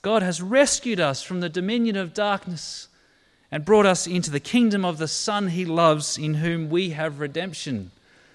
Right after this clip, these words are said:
the forgiveness of sins. So that's the first reason that Matthew wants to highlight here, why we can have a thrill of hope even in this weary world.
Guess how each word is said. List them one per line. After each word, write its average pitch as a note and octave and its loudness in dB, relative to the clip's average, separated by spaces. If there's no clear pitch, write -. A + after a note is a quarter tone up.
the C3 -14
forgiveness F#3+ -2
of C#3+ -6
sins. A2 -6
So - -2
that's A#3+ 2
the F3 -6
first G3+ -4
reason D#3 -2
that B2+ -6
Matthew D#3 -8
wants D3+ -8
to C#3 -6
highlight D#3 -2
here, G2 -14
why D#3+ 2
we F3 0
can D3+ -4
have C#3+ -4
a B2+ -6
thrill F#3+ 0
of E3 -6
hope F#3+ -4
even E3 -4
in D3 -4
this C3+ -4
weary C3 -2
world. G2+ -8